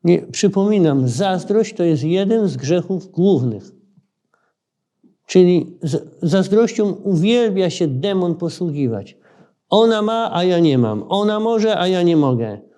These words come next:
E, jego wybrali, a mnie nie wybrali. Ten taki,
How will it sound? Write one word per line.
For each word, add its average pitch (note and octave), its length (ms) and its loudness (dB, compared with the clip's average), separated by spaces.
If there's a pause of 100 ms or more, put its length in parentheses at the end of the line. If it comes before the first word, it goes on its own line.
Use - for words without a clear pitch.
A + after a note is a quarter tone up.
(420)
E, D3 300 2
jego G#3+ 360 2
wybrali, G#3+ 520 0
a E3+ 100 2
mnie F3 180 2
nie E3 140 2
wybrali. C3 560 -2 (2500)
Ten G#3+ 200 6
taki, G#3+ 480 2